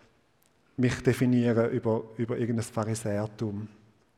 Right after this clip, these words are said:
Was wir auch machen können in der Worship-Zeit ist, dass wir Jesus fragen,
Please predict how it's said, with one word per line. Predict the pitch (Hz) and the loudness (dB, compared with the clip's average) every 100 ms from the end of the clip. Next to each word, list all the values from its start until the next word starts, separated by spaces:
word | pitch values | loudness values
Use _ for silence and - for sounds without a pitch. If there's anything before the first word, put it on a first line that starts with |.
| _ _ _ _ _ _ _ _ - - - - - _ | _ _ _ _ _ _ _ _ -20 -20 -20 -20 -20 _
Was | 143 143 | 0 8
wir | |
auch | 139 156 175 | 8 8 6
machen | 156 143 156 | 6 6 4
können | 156 | 4
in | 147 | 6
der | 135 131 | 6 6
Worship-Zeit | 139 151 - 151 - 156 151 147 | 6 4 0 -4 0 0 0 -2
ist, | 135 - - - _ | -2 -4 -16 -20 _
dass | - 170 | -4 -2
wir | 214 - - - - | -4 -6 -20 -18 0
Jesus | 139 160 147 - | 4 4 2 -4
fragen, | 127 131 139 110 | 2 4 4 -2